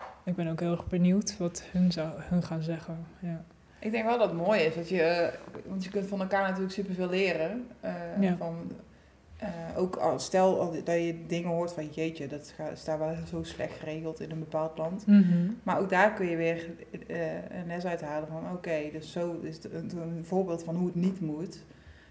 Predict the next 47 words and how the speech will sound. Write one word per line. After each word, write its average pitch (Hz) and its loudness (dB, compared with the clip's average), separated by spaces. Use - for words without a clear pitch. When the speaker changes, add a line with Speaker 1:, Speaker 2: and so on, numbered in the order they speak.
Speaker 2:
Maar 196 2
Speaker 1:
Ja. 175 6
Speaker 2:
hoe 185 2
zou 175 4
je 160 4
het 160 -2
dan 165 0
weer 170 -2
kunnen 170 -4
omdraaien 156 -4
naar 156 -4
iets, 160 -8
eh, 190 -12
iets - -12
positiefs 180 -8
of - -14
iets - -10
wat 170 -12
je 170 -10
mee 165 -8
kan 165 -8
pakken. 160 -10
Maar 170 2
het 170 -6
is, - 0
het 170 2
li-, 165 4
ik 185 0
denk 196 4
wel 190 8
dat 247 4
je 240 4
schrijnend, 233 0
of - -16
ja, 156 -10
nou, 135 -14
schrijnend, 160 -10
het - -12
is 185 -8
echt 185 -8
veel 170 -2
verschil, 202 2
e-, - -4
enorme 196 4
verschillen 170 -2
gaat 160 -4
zien. 165 -10